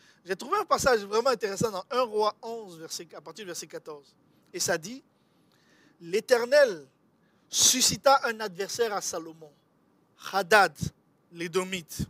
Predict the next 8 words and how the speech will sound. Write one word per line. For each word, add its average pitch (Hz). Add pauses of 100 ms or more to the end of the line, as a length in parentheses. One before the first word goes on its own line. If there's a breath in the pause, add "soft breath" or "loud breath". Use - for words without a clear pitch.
(640 soft breath)
un 302
descendant 247
de 226
la 196
famille 220
royale 190
d'Édom. 165 (560 soft breath)
Jadis, 196